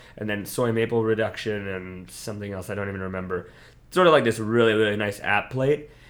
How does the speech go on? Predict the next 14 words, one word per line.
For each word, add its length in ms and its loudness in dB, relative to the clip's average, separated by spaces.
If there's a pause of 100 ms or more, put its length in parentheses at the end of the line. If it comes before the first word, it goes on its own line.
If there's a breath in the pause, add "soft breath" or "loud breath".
(140 loud breath)
and 440 -2 (200)
he 260 -2
was 380 0
eating 480 -2
it 460 -4
<laughs> 960 -10
off 320 0
sort 240 2
of 280 -4
in 380 -6
another 320 -2
part 220 -6
of 80 -8
this 260 -12